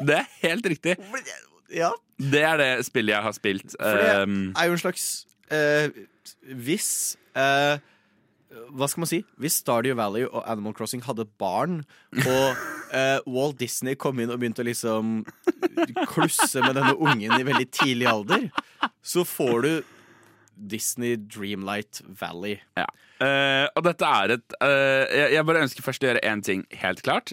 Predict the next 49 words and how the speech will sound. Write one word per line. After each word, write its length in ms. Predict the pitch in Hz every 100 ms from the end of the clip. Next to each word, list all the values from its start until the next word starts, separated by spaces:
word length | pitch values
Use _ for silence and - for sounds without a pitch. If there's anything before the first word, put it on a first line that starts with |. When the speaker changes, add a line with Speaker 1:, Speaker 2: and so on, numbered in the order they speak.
| -
Speaker 1:
Dette 180 | 139
er 120 | 151 175
et 40 |
spill 160 | - 107
jeg 80 |
har 40 | 113
spilt, 260 | 104 98 -
eh, 500 | 110 113 107 104 90 -
som 180 | 123 107
du 60 |
sikkert 280 | 120 104 -
har 100 | 107
skjønt, 240 | 170 185 147
ut 120 | 95
ifra 180 | 95 101
hvor 160 | 101 92
mye 160 | 92 87
jeg 60 |
har 120 | 90 90
snakket 280 | 104 - 85
om, 160 | 87 85
eh, 260 | 87 87 90 - - -
hvor 160 | 104
mye 140 | 98 95
jeg 60 | 90
har 60 |
spilt 220 | - 90 -
den 120 | 95
siste 200 | 95 101
tiden. 240 | 107 113
Jeg 80 | 127
har 60 | 120
spilt 200 | 107 98
helt 160 | 87
sinnssykt 360 | - 82 98 90
mye. 260 | 107 107 123 -
Speaker 2:
Uh-oh. 240 | - - 80 - _ _ -
Speaker 1:
Eh, 640 | 101 98 95 95 95 95
jeg 160 | - 104
har 140 | 110
klokka 380 | - 117 - 92
nå, 160 | 107 120
nå, 140 | 104 127 127 - - -
jeg, 360 | 120 120 107 92
jeg, 80 | 117
f-, 280 | - - - -
jeg 240 | 139 139 135
skjønner 440 | - 95 87 90
ikke 200 | - 127